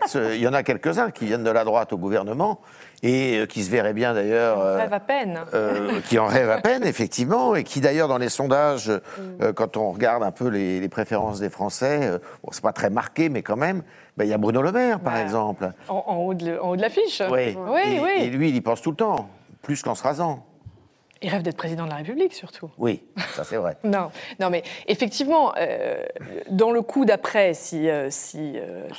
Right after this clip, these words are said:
Speaker 3: si on veut penser au coup d'après, euh, il y a effectivement le, le ministre de l'économie et des finances qui est, euh, qui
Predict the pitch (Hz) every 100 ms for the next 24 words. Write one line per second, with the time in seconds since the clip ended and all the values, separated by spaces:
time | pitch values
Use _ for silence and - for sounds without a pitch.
0 | - 165 160 170 160 - 160 151 165 165
1 | - 247 269 - - - - - 170 165
2 | 156 101 190 208 202 190 208 - - -
3 | - - - 185 190 185 190 - 190 185
4 | 170 160 147 160 160 156 156 151 165 170
5 | 156 151 175 190 175 - 160 151 143 135
6 | 139 139 143 -